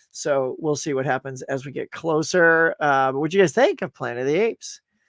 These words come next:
Uh, we're saving Deadpool. You guys hang on, hang on. All right, now what about, let's see, what about Twisters? Okay. So I don't know. I, I just kept hearing rumors that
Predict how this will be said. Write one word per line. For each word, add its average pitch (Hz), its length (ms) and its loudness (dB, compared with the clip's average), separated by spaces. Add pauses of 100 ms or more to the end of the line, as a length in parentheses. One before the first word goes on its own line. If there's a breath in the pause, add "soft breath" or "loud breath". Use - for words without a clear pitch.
(680)
Uh, 98 240 -8
we're 175 160 -8
saving 180 580 4
Deadpool. 113 640 -6
You 165 180 -10
guys 127 200 -6
hang 160 500 -6
on, 113 320 -10
hang 170 540 -6
on. 147 280 -12
All 143 80 -4
right, 135 140 -2
now 135 100 -2
what 214 200 2
about, 175 680 6
let's 151 200 -2
see, 120 460 -4 (480)
what - 80 0
about 196 260 4
Twisters? 139 720 0
Okay. 170 420 -2 (600 loud breath)
So 202 560 10 (1300)
I 269 80 8
don't 427 120 4
know. 440 180 4
I, - 240 6
I 262 80 6
just 247 200 -8
kept 254 240 0
hearing 240 480 2 (300)
rumors 208 440 4
that 190 280 2